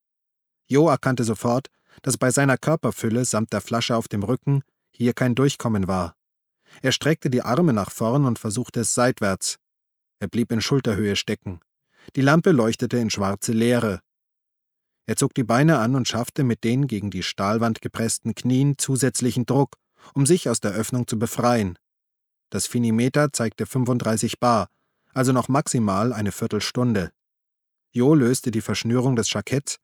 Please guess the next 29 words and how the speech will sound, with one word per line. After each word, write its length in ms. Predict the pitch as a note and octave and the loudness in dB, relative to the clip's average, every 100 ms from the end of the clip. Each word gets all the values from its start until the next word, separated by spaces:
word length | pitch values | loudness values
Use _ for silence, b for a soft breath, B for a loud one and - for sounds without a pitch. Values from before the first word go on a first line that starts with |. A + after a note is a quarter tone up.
| _ _ b b | _ _ b b
behielt 280 | C3 C#3 D#3+ | 0 2 2
das 160 | B2+ - | 0 -2
Atmungsgerät 800 | C3+ D3+ C3 A2+ - G2 G#2 G2+ | -4 -4 -2 -4 -4 -2 -2 -2
im 80 | F#2+ | -2
Mund 280 | B2+ D3+ - _ _ - | 0 0 -4 _ _ -6
und 140 | B2+ | -4
streifte 460 | - A2 C3 D#3 F3 | -4 0 0 0 -4
vorsichtig 680 | - A#2 B2 C3+ C#3 A#2 - | -2 0 0 0 -2 -6 -6
das 180 | G#2+ | -4
Jackett 400 | - F#2+ - B2 | -4 -4 -4 -4
mit 120 | A#2 A2 | -6 -6
der 80 | |
Flasche 340 | G2+ B2+ A#2 G#2+ | -4 -2 -2 -4
vom 180 | G#2+ G2+ | -4 -4
Rücken. 380 | G#2 - F#2+ E2 _ _ _ _ _ _ b b | -4 -6 -10 -10 _ _ _ _ _ _ b b
Einen 220 | C3+ C#3+ | 0 2
Schultergürtel 560 | - D#3+ E3 C#3 D3+ C3 | 4 4 2 2 2 2
in 120 | A2 | 2
der 180 | G#2 F#2 | 0 0
einen 340 | A2 C3+ D#3+ | 2 2 2
und 160 | C#3 G2 | 2 -2
die 80 | G2 | -2
Lampe 340 | F#2 A#2 C#3+ | 0 0 0
in 180 | C3+ G2+ | 0 0
der 140 | F2 | -2
anderen 400 | G2 A#2 A#2 A#2 | -2 0 2 0
Hand 200 | G#2+ B2+ | 0 -2
fest 260 | - A#2+ - | -2 -4 -2
umklammert, 540 | A2 - A2+ B2+ C3+ | -6 -2 0 2 0